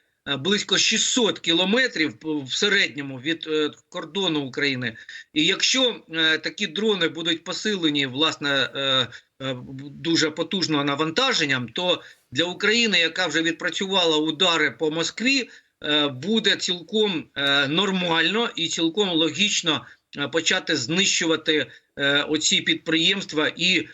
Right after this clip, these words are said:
унеможливлювати робити. І, до речі, вони там роблять і оці бомби, да, е, план-, е, е, плануючі, які на вісімдесят кілометрів, е, планують, е, і знищують, е, в Україні багато чого.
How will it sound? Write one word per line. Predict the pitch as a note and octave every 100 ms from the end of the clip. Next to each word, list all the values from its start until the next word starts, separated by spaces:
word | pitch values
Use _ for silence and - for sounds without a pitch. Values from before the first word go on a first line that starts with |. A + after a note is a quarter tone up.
| -
унеможливлювати | E3+ F#3 F#3 E3+ E3 G#3+ G3 F3 D#3+ D#3+ D#3+ B2+ - -
робити. | C#3+ E3 G3+ F#3+ E3
І, | D3+ F3+ G3 D#3
до | C#3+ F#3
речі, | F3 -
вони | D3 E3+ E3+
там | E3+ D#3+
роблять | F3 D3+ D3
і | D3+
оці | D3+ D3 D#3+
бомби, | A#2+ E3+ G#3+ G#3+ E3 E3
да, | D#3 F#3+ F#3+ - _ _ C#3+
е, | C#3+ C#3
план-, | E3 F3+
е, | D#3+ D#3+ D#3+ D3+ B2+
е, | D#3 D3+ C#3 C3
плануючі, | D#3+ F#3 F#3+ F3+ D#3+ - D3+
які | C#3 E3+
на | D#3+ D3+
вісімдесят | D3+ D#3+ D3 F3
кілометрів, | - E3 E3 E3+ D#3+ D3 B2 - _ C#3
е, | C#3+
планують, | C3+ D#3 E3 E3 D3+ - -
е, | C#3+ C#3+ C#3+ -
і | D3+ D#3 D3+ - - -
знищують, | A2+ E3 F#3 - F3 D#3+ D#3 -
е, | D3+ C#3+ B2+ - _
в | C3+ D#3+
Україні | E3 F3+ F3 D#3+ D3
багато | D#3 E3+ D#3+ D3
чого. | - D3 C3+